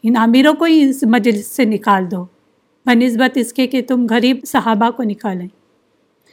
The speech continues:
آپ ان کے اسلام کے ذمہ دار نہیں ہیں، اگر یہ اسلام نہیں بھی لائے تو تمہارے لیے کوئی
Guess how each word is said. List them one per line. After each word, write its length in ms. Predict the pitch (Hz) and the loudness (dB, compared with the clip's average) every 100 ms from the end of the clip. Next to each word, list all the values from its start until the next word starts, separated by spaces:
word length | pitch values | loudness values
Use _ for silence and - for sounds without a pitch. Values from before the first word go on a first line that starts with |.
| _ _ _ _ _ _ _ - | _ _ _ _ _ _ _ 0
آپ 260 | - 285 320 | 6 6 6
ان 200 | 302 302 | 4 4
کے 140 | 311 | 2
اسلام 500 | 285 285 277 269 302 | 2 4 4 6 4
کے 140 | 302 285 | 2 2
ذمہ 300 | 269 262 277 | 4 4 4
دار 180 | 294 | 4
نہیں 280 | 294 285 330 | 4 4 4
ہیں، 220 | 339 269 220 | 4 2 0
اگر 240 | 269 247 254 | 0 0 2
یہ 180 | 277 | 2
اسلام 400 | 269 269 269 285 | 0 2 4 4
نہیں 280 | 269 262 320 | 4 4 2
بھی 140 | 320 320 | 4 4
لائے 380 | 269 262 311 | 4 4 2
تو 180 | 339 285 | 0 -4
تمہارے 420 | 277 240 247 269 | -2 0 0 0
لیے 240 | 285 285 302 | 0 0 -2
کوئی 400 | 302 277 285 | -2 0 0